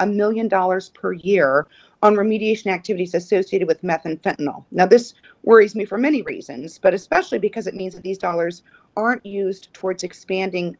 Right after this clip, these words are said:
affordable housing. So, Ms. Fish, is this scenario I just described in Arizona an outlier, or is this happening all over?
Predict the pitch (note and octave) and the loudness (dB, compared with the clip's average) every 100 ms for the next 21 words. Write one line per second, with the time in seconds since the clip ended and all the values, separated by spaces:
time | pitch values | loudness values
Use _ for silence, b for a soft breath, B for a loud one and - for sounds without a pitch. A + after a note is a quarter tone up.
0 | - F3+ E3+ D#3 D#3+ - G3+ E3+ - - | -6 0 2 0 -8 -6 -4 -2 -4 -6
1 | - B B B B - C#4 C#4+ C#4+ D4 | -10 B B B B -2 4 4 4 -4
2 | C#4 C4+ C4+ E4+ - D4 A#3+ A3 G3+ G#3 | -4 -6 -6 -8 -4 -2 0 -2 -2 -6
3 | G#3 G3 G3+ F#3+ F#3+ F3+ F3+ F3+ F3 D#3+ | -10 -10 -6 -6 -6 -8 -8 -6 -8 -6
4 | - - C4 D4 E4 F4+ - _ - A#3 | -6 -6 -4 -4 -4 -6 -10 _ 2 2
5 | A#3 - A#3+ A3 G3+ F#3+ F#3+ E3 - F3 | 2 -6 -8 -8 -8 -8 -8 -6 -2 -2
6 | D#3+ D3+ C#3+ F#2 - | -2 -4 -4 -8 -14